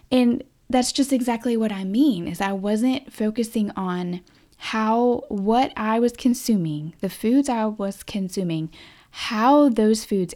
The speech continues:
actually affected how I felt. My energy, my mood, all of that stuff. And that goes into so many other areas of your, your body being able to function, your digestive health, your hormone health,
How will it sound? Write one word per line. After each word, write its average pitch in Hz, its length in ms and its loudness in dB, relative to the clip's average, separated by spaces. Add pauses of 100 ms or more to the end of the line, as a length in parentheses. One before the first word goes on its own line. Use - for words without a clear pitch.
(140)
actually 214 640 -2
affected 185 600 -8
how 190 480 -4
I 170 240 -8
felt. - 600 -10 (760)
My 165 240 -6
energy, 190 720 -2 (220)
my 151 160 -8
mood, 190 800 -2 (880)
all 226 280 0
of 208 100 0
that 180 240 -10
stuff. - 300 -10
And 214 140 2
that 220 180 0
goes 240 260 4
into 226 260 0
so 233 200 -2
many 233 240 0
other 214 240 -2
areas 196 540 -2
of 190 160 -4
your, 180 100 -4 (200)
your 190 160 -4
body 190 340 -2
being 175 180 -2
able 170 220 -6
to 175 100 -10
function, 180 480 -8
your 160 180 -6
digestive 185 580 -8
health, 170 300 -10
your 175 80 -8
hormone 196 500 -2
health, 175 380 -6